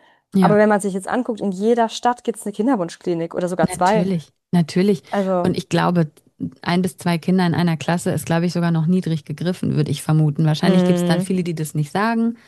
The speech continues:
Speaker 1: Es
Speaker 2: Ja.
Speaker 1: gibt ja auch einige, die dann einfach zum Beispiel ins Ausland gegangen sind. Da denkt das Umfeld, auch die waren mal fluffig im Urlaub und sind dann da schwanger geworden, weil sie sich ja im Urlaub so schön entspannt haben. Haha.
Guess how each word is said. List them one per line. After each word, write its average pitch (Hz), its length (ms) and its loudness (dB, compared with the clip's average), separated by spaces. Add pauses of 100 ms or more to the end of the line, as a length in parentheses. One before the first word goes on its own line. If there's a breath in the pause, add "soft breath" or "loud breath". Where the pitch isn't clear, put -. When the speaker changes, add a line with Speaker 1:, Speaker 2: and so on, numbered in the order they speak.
(340 soft breath)
Speaker 1:
Es 190 80 2
Speaker 2:
Ja. 185 40 6
Speaker 1:
gibt 175 200 2
ja 165 140 0
auch 160 200 -8
einige, 170 360 0
die 160 140 -2
dann 160 180 -2
einfach 151 480 -4
zum 170 140 -6
Beispiel 156 200 -4
ins 143 120 -4
Ausland 185 340 -2
gegangen 165 380 -2
sind. 165 180 0
Da 160 60 0
denkt 160 240 2
das 151 100 -2
Umfeld, 156 400 -2
auch 151 80 -6
die 156 140 -2
waren 151 180 2
mal 151 100 2
fluffig 156 380 -4
im 147 120 0
Urlaub 185 360 0
und 175 120 0
sind 165 180 0
dann 156 100 2
da 151 80 2
schwanger 190 320 -2
geworden, 175 320 -2
weil 139 140 -2
sie 143 100 -6
sich 147 180 -4
ja 170 60 -4
im 147 80 2
Urlaub 147 240 0
so 147 80 -4
schön 151 200 -2
entspannt 160 420 -2
haben. 196 260 -4
Haha. 185 320 -2